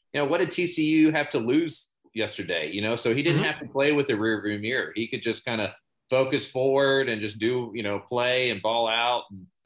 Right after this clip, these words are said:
Speaker 1: yeah, I mean, I think everybody on that team really enjoyed kinda the looseness that kinda went along with it, 'cause they had been pretty tight the week before. I, you know, I,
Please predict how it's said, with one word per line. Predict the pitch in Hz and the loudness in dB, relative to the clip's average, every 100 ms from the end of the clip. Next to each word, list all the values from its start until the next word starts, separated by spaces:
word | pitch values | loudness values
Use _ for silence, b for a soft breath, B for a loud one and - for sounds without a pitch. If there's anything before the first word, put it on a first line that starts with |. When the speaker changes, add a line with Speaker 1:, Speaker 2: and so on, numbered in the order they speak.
| _ _ - | _ _ -6
Speaker 1:
yeah, | 120 113 113 | -2 0 0
I | 120 120 | 0 0
mean, | 120 | 0
I | 120 | 0
think | 127 139 127 | -2 -4 -2
everybody | 127 127 110 123 120 117 | -4 -2 -2 -2 0 -2
on | 117 | -2
that | 110 - | -6 -6
team | 123 117 | -8 -4
really | 113 110 110 | 0 0 0
enjoyed | 95 92 104 113 110 | -4 -4 0 0 -2
kinda | 113 104 | -4 -6
the | 98 | -4
looseness | 90 113 120 - 101 - - - _ _ _ - | -4 -4 -4 -4 -4 -6 -10 -12 _ _ _ -4
that | 98 | -4
kinda | - 107 101 | -2 -2 0
went | 107 | 0
along | 104 107 107 | 0 0 0
with | 107 113 | 0 0
it, | 123 | -2
'cause | 147 | -2
they | 143 165 | 0 0
had | 165 147 | 0 -2
been | 170 175 160 _ _ | -2 -2 -6 _ _
pretty | - 190 170 | -6 -4 -4
tight | - 156 - - | -2 -2 -2 -2
the | 123 | -4
week | 135 - | -4 -4
before. | 113 - 135 110 | -6 -4 -2 0
I, | 107 | -2
you | 135 - 117 | -6 -8 -4
know, | 123 | -2
I, | 120 | -2